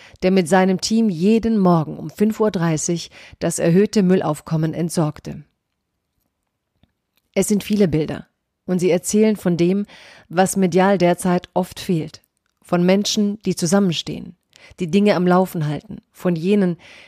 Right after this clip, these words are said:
die nicht, wie etwa Attila Hildmann,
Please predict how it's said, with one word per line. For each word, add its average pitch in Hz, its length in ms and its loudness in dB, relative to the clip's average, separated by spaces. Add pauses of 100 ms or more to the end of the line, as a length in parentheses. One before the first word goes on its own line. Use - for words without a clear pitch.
(140)
die 214 100 0
nicht, 226 460 0
wie 156 180 -6
etwa 160 460 -2
Attila 170 360 0
Hildmann, 170 500 2